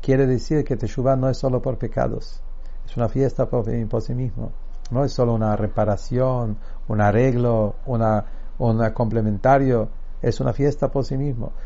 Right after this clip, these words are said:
Un tzadik también tiene que hacer Teshuvah. Como dice en el Zohar, que Mashiach va a hacer, que afilu los tzadikim tienen que hacer Teshuvah.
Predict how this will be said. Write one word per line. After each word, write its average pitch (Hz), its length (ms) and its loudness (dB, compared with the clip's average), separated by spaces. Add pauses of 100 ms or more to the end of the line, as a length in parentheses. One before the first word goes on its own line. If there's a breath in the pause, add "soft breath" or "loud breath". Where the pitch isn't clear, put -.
(100)
Un 135 160 6
tzadik 147 500 10
también 233 380 12
tiene 214 260 10
que 190 80 8
hacer 151 300 6
Teshuvah. 120 480 0 (420 soft breath)
Como 151 220 10
dice 185 220 8
en 190 80 8
el 190 100 10
Zohar, 170 440 12
que 143 140 2
Mashiach 156 480 6
va 160 100 8
a 143 40 8
hacer, 170 280 6
que 156 100 4
afilu 175 280 4
los 165 160 6
tzadikim 147 580 0
tienen 123 240 0
que 110 100 -2
hacer 113 240 -2
Teshuvah. - 480 -4